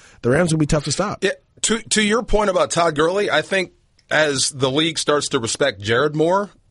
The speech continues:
Speaker 2: it's gonna open up for Todd.
Speaker 1: Yeah.
Speaker 2: But you're right. He's attracting a lot of attention, and I think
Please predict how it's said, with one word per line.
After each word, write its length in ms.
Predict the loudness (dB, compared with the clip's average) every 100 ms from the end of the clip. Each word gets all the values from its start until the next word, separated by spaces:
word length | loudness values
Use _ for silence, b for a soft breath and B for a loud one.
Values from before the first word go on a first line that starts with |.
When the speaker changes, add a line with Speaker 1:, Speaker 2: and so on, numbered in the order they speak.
| _ _
Speaker 2:
it's 160 | -6 -2
gonna 180 | 0 2
open 240 | 2 2
up 120 | 0
for 100 | -2
Todd. 380 | -2 -2 -2 -2
Speaker 1:
Yeah. 180 | -2 -2 b -2
Speaker 2:
But 240 | -2 -2 -4
you're 180 | -2 2
right. 260 | 2 0
He's 140 | -2 -2
attracting 440 | 0 0 0 0
a 60 | 2
lot 160 | 2
of 80 | 0
attention, 400 | 0 -2 -2 -4
and 140 | -2
I 80 | -2
think 300 | 0 -2 -4